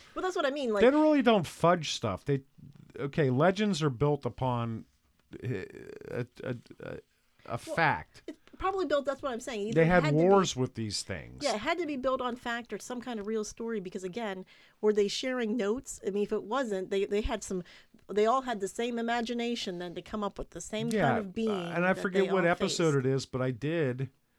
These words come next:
Speaker 2: um, A Tale of Giants. It was, uh, I did an episode on Crazy Strange. I don't know if it was news or Crazy Strange Days, just s-, stories, whatever.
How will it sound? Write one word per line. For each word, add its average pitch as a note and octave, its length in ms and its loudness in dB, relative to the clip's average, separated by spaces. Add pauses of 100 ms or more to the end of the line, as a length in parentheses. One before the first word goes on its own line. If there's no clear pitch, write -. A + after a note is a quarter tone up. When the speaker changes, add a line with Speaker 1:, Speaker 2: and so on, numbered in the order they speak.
(480)
Speaker 2:
um, A2+ 600 -2 (1400)
A G#2+ 80 -8
Tale C#3+ 380 -2
of A#2+ 80 -2
Giants. G#2+ 600 -6
It A2+ 100 -4
was, A#2 300 -4
uh, A#2 80 -2
I G#2+ 220 -4
did C#3+ 180 -6
an C#3 140 -6
episode A#2 500 -6
on A2 120 -6
Crazy A2 400 -6
Strange. G#2 760 -8
I - 20 -6
don't G2+ 160 -6
know G2 60 -6
if F#2 80 -8
it F#2+ 60 -6
was F#2 200 -10
news F2 580 -10
or C#2 580 -14 (120)
Crazy D#2 240 -10
Strange D2+ 420 -12
Days, D2 320 -10
just - 420 -14
s-, - 240 -12
stories, E2+ 600 -10
whatever. F#2 480 -4